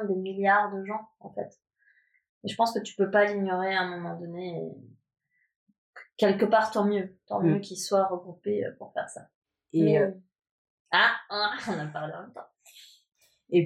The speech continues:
Speaker 2: pour, du coup, designer de manière éthique, il y a plusieurs choses qu'il faut, euh,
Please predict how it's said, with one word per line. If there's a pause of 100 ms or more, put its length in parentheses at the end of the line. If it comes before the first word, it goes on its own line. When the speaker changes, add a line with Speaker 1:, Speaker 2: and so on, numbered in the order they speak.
Speaker 2:
pour,
du
coup, (260)
designer
de
manière
éthique, (200)
il
y
a
plusieurs
choses
qu'il
faut,
euh,